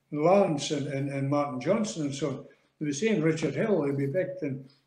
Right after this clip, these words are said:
most Lions teams. So that, uh, we had some excellent players, but they were rugby players first and specialists second. And, uh, I know I'll be, uh, especially with English scribes,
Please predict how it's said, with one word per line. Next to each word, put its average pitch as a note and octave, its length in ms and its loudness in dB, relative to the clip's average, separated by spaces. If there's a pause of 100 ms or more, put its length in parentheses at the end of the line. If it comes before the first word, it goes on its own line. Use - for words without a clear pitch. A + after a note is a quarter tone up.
(120)
most G3+ 360 2
Lions D#3 420 -2
teams. - 540 -4 (180)
So D#3+ 720 6
that, D#3+ 180 0
uh, D3 420 -2 (420)
we E3 140 -2
had D#3 260 -2
some D3 320 -6
excellent E3 520 -6
players, D#3+ 460 -2
but D3+ 160 -10
they C#3+ 60 -10
were C#3 260 -6
rugby F#3+ 360 -2
players F3+ 460 -8
first - 440 -8 (760)
and C3+ 320 -10 (120)
specialists - 760 0
second. C3+ 440 -2 (560)
And, C#3 200 -2
uh, C#3 240 2
I F3+ 80 0
know A3+ 240 4
I'll E3 160 -2
be, C#3 360 -6 (420)
uh, C3 540 -8 (160)
especially D#3+ 520 -4
with C#3 120 -2
English D3+ 440 -2
scribes, C3+ 460 -6